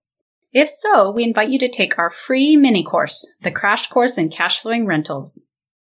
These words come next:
When you take our mini course, you'll learn the strategies we use to build our portfolio.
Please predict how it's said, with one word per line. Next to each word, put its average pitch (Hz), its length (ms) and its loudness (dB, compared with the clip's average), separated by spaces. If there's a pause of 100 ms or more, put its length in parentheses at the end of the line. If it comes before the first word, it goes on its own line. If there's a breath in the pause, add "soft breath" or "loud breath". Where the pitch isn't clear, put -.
(520)
When 226 140 4
you 269 60 4
take 370 240 0
our 370 100 6
mini 208 240 4
course, 160 420 -2
you'll 180 140 -2
learn 185 200 0
the 180 60 -4
strategies 185 600 -2
we 269 80 2
use 214 320 0
to 185 100 -4
build 165 220 -2
our 175 180 -2
portfolio. 170 760 -2